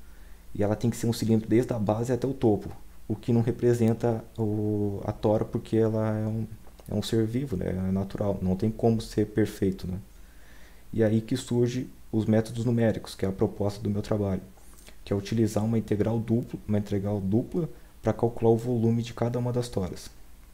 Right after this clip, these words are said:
O objetivo do meu trabalho é, com o uso dessa integral dupla que eu apresentei, aumentar o nível de precisão do processo de cubagem de madeira. Esse foi o meu ambiente de teste,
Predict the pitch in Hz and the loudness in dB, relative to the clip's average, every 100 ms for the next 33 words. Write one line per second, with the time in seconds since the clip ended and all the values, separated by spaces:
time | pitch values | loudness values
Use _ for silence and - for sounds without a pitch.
0 | - - - - - - 104 104 131 123 | -20 -20 -18 -20 -18 -6 -6 -4 -6 -4
1 | - 165 147 127 123 123 98 98 123 117 | -2 0 0 0 0 0 0 2 0 -2
2 | - - - - - - - 107 107 110 | -6 -16 -18 -20 -16 -12 0 2 2 -2
3 | - 131 123 147 - 123 - 117 113 101 | -2 -2 2 0 0 -2 0 0 0 2
4 | 107 98 107 135 107 92 98 95 101 101 | 2 4 2 2 -2 0 0 0 0 2
5 | 95 98 117 - - - - - - 107 | 2 2 0 -4 -14 -18 -18 -8 -2 2
6 | 120 117 110 131 127 123 123 - 123 123 | 4 2 0 0 0 0 -2 -2 -4 0
7 | 131 107 110 127 135 - - - 107 104 | 0 4 4 2 -4 -10 -18 -6 -4 2
8 | 117 - 113 113 - - 101 98 107 104 | 2 2 0 0 -4 -2 0 0 0 0
9 | 104 104 90 85 - - - - - - | 0 0 0 -4 -8 -14 -14 -16 -18 -18
10 | - - - - - - - - - - | -20 -20 -20 -20 -20 -20 -20 -20 -20 -20
11 | - - - - - - - - - - | -20 -20 -20 -20 -20 -20 -18 -18 -18 -20
12 | - - - - - - - - - - | -20 -20 -20 -20 -20 -20 -20 -20 -20 -20
13 | - - - - - - - - - 110 | -18 -20 -18 -20 -18 -20 -18 -16 -4 -4
14 | - 120 131 127 123 120 120 120 - - | -4 -2 0 2 2 2 2 2 -4 2
15 | 101 92 - | 4 4 -4